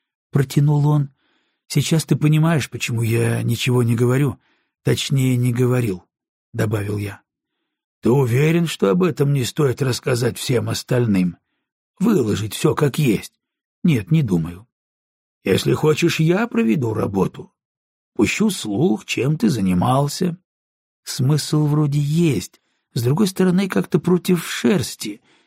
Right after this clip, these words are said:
Никогда я не рассказывал о своей работе, а старые привычки отмирают с трудом. Возможно, я просто упрямец, всё-таки и у мёртвых, как и у живых, есть право на личные тайны.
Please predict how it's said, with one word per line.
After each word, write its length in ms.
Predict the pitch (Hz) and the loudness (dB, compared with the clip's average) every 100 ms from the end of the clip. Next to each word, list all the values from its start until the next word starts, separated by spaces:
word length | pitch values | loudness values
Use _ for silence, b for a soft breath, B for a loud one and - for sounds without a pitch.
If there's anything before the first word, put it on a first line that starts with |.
| b | b
Никогда 480 | 120 117 131 113 151 | -4 0 0 2 2
я 140 | 196 | 2
не 160 | 196 175 | 2 2
рассказывал 680 | 151 - - 165 156 147 | 0 -2 -2 0 2 2
о 80 | 139 | 0
своей 320 | 123 135 127 | -2 -2 -2
работе, 640 | 120 107 104 123 117 147 147 - _ | -2 -2 -2 -2 0 -2 -2 -8 _
а 160 | 131 | -6
старые 380 | - 131 143 170 | -2 0 2 2
привычки 580 | 156 151 147 185 - 160 | 2 2 2 0 0 0
отмирают 640 | 151 139 147 139 175 156 | 0 2 2 2 0 -2
с 80 | - | -4
трудом. 500 | - 135 139 175 92 - _ _ _ _ | -2 0 0 0 -2 -10 _ _ _ _
Возможно, 440 | 233 240 233 180 | -4 2 2 2
я 60 | 185 | 0
просто 400 | 185 190 151 180 | 2 0 2 0
упрямец, 680 | 156 160 196 185 107 - - | 0 2 2 0 -2 -6 -14
всё-таки 500 | - 220 - - 175 | -10 -10 -6 0 2
и 40 | 175 | 4
у 140 | 170 | 2
мёртвых, 640 | 156 180 196 135 104 95 - | 2 2 0 -4 -10 -16 -8
как 220 | 123 - | -8 -4
и 40 | |
у 80 | 120 | -4
живых, 440 | 110 117 170 - - _ _ _ | 0 2 2 0 -10 _ _ _
есть 360 | 123 160 - - | 0 0 0 -4
право 320 | 127 139 123 | 0 2 0
на 140 | 117 | 0
личные 460 | 113 113 - 113 98 | -2 -4 -6 -8 -6
тайны. 440 | - 95 98 - | -4 -4 -6 -14